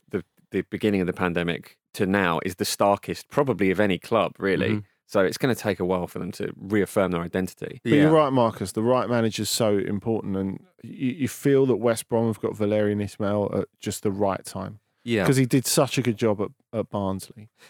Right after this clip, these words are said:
Speaker 3: And he was, he was unlucky not to arrive there as an Austrian champion. So.
Speaker 2: Mm. Well, um, according to, uh, Alex Mowatt of, uh, West Brom,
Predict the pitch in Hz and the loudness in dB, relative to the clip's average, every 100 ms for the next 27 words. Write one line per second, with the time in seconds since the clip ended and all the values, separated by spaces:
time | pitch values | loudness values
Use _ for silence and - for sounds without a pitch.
0 | _ - 147 143 156 180 151 135 - 139 | _ 0 2 2 0 0 0 -2 -4 -2
1 | 165 160 123 - 113 107 101 110 110 107 | 2 4 2 2 -2 0 -2 0 0 2
2 | 110 107 - 110 104 104 104 101 104 104 | 2 0 0 0 2 2 0 -2 -4 -4
3 | 104 104 - _ 110 - 107 104 120 120 | -6 -8 -14 _ -16 -8 -8 -6 -8 -10
4 | - - 117 _ - 110 113 123 87 - | -12 -20 -20 _ -6 -2 -2 -2 -6 -12
5 | _ - - 127 117 104 - 101 101 101 | _ -20 -4 2 4 2 2 2 4 2
6 | 87 - 131 113 104 - 101 92 87 87 | -2 0 0 0 -2 -2 0 2 2 2
7 | 85 92 90 - - 101 87 - 90 80 | 0 -2 -2 -4 -4 -2 -2 -4 -8 -10
8 | - 80 78 76 _ _ - 87 - - | -12 -10 -10 -14 _ _ -16 -14 -14 -8
9 | 85 78 | -6 -6